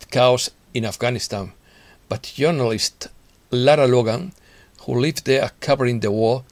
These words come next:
says anything goes. Logan says, in quotes, "The U S military could have easily stopped this, but they didn't."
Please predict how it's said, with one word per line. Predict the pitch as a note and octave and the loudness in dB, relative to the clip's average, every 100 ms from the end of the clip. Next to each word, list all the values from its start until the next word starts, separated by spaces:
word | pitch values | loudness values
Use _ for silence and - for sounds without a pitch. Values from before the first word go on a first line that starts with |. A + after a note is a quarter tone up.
| - - _ - | -20 -20 _ -8
says | - E3 E3 - - _ | -2 2 2 2 -4 _
anything | C#3 C#3+ B2 C#3 C3 | -2 0 0 -2 0
goes. | A2+ A2 G2+ - - _ _ _ _ - _ | 2 2 0 -6 -8 _ _ _ _ -20 _
Logan | - B2 C#3 E3+ C3 | -4 2 2 2 0
says, | B2+ A2 - - - _ _ _ - | 0 0 -2 -8 -20 _ _ _ -12
in | A2+ | -12
quotes, | - A#2 A2 - - - | -4 -4 -2 -4 -6 -4
"The | A#2+ | -4
U | E3+ | -2
S | - | -2
military | C3 C3 B2 B2+ C3+ B2+ _ | 0 0 2 0 0 -6 _
could | C#3+ C3+ - - - _ - | -8 -8 -12 -20 -20 _ -4
have | C#3 B2+ - | -4 -4 -6
easily | D#3 A#2+ B2 A2+ G#2+ | -2 0 0 -2 -4
stopped | - - C3 - | -4 -2 -2 -4
this, | B2 B2 - - - - - _ | -4 -4 -4 -10 -20 -20 -20 _
but | A2+ C3+ D#3 - - _ _ _ _ _ - | 0 2 2 -2 -20 _ _ _ _ _ -8
they | A#2 A#2 A2+ | -2 0 0
didn't." | C#3 B2 F#2+ - - | -2 -4 -6 -6 -8